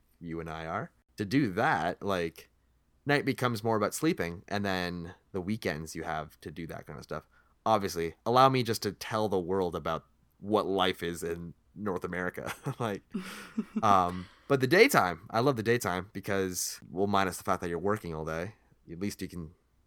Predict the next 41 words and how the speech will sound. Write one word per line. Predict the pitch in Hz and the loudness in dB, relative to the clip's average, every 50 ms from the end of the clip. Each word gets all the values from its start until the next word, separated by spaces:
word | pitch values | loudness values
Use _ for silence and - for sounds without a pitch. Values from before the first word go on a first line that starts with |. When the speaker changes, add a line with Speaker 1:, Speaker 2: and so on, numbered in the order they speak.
| _ _ _ _ _ _ _ _ _ _ _ - - _ | _ _ _ _ _ _ _ _ _ _ _ -20 0 _
Speaker 1:
I | - 208 165 131 | 12 12 12 12
don't | 120 | 10
know, | 107 98 95 | 8 4 4
man, | 98 107 117 113 110 110 123 | 4 4 4 4 4 6 6
I'm | 143 139 127 | 6 6 4
confuffled | - 98 85 - - - 92 - - 92 87 85 | 2 -4 -10 -2 0 2 2 2 0 -2 -2 0
right | 92 92 87 90 | -2 -2 -2 -2
now. | 92 90 90 92 | -2 -2 -2 -2
Like, | 98 98 95 87 87 92 - - - - - - - | 0 0 0 0 0 0 0 0 0 -2 -6 2 4
<laughs> | 226 208 - - 233 - - 254 226 - - 220 - _ _ - - 214 254 262 262 254 240 226 202 165 - - - - - | 4 4 6 4 2 4 2 0 0 0 -4 -6 -6 _ _ -8 -6 -4 -4 -2 -4 -4 -4 -6 -6 -8 -12 -18 -8 -2 2
it | 175 156 | 6 6
depends | 190 - 220 214 220 214 | 8 8 8 8 8 8
on | 214 | 8
the | 202 | 8
day, | 190 202 208 208 | 8 8 10 10
I | 143 110 | 10 10
guess, | 101 98 92 92 95 - - - - _ _ _ | 8 6 4 2 0 -2 -6 -10 -12 _ _ _
which | - 120 120 113 | -2 0 0 2
one | 117 117 107 | 2 2 2
I | 104 | 4
like | 104 101 101 92 85 | 4 4 2 2 2
better, | 98 95 95 98 | 2 2 2 2
Speaker 2:
Yeah. | 92 | 0
Speaker 1:
because | 104 98 - 110 107 104 101 98 92 - - - - - - | 0 -2 -2 0 2 2 2 0 -2 -4 -6 -6 -8 -6 -4
if | - 120 113 | -4 -4 -2
you're | 113 117 | 0 2
working | 123 123 120 - 110 | 2 2 2 0 -2
full | 110 113 101 | -2 -2 -2
time, | - - 143 151 147 117 | 0 0 0 2 2 2
that's | 107 104 - - | 0 -2 -2 -2
fine | - 123 120 117 | 0 2 2 2
if | 107 101 | 2 0
you | 110 110 | 0 0
like | 104 95 - | 0 0 -2
your | 101 87 | -4 -4
job. | 113 127 147 143 110 104 120 135 - - - - | 0 2 4 4 4 4 2 -4 -10 -18 -6 -4
I'm | 107 107 101 | -2 -2 0
lucky | 101 98 90 - 101 98 | 0 0 -2 -2 -4 -4
that | 95 92 92 | -2 0 0
I | 90 90 | 0 -2
do. | 90 85 143 147 117 101 120 - | -2 0 2 2 2 2 0 -2